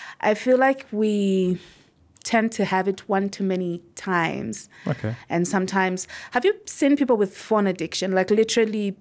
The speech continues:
Speaker 1: even failing to focus on a real conversation at some point, somehow somebody's
Speaker 2: It must
Speaker 1: looking
Speaker 2: come in the picture.
Speaker 1: Must come in the picture. Yeah.
Speaker 2: Yeah, I know.
Speaker 1: Yeah.
Speaker 2: I know, I know one or two.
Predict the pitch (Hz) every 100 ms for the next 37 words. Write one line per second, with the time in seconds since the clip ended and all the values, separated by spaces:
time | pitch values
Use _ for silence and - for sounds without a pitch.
0 | _ - 208 202 196 - 208 214 208 196
1 | 190 190 - 185 175 170 - - - -
2 | - - 226 208 - 196 185 175 190 202
3 | 196 196 185 180 175 185 180 175 185 180
4 | - 190 190 - 185 185 180 - 185 185
5 | 170 - 196 185 180 185 180 120 190 -
6 | 139 123 110 - - - 90 208 - 226
7 | 208 190 190 190 185 - 185 180 185 _
8 | _ 196 202 190 185 95 95 92 92 95
9 | 196 190 175 98 98 - 101 101 92 92
10 | - 98